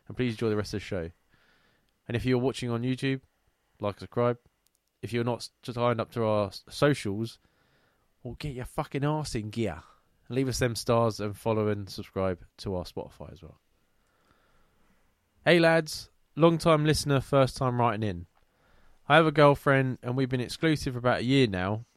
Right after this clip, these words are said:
We got on good and we clicked in all the ways we should.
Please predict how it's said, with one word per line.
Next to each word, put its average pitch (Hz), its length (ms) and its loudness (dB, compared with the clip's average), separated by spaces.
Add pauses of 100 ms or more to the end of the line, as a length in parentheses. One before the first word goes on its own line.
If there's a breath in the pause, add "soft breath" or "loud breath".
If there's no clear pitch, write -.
(160)
We 127 120 -2
got 143 180 2
on 127 160 -2
good 123 360 2
and 107 100 -8
we 117 100 -2
clicked - 300 -2
in 123 80 -2
all 127 120 0
the 123 80 0
ways 113 280 0
we 107 80 -4
should. 90 360 -2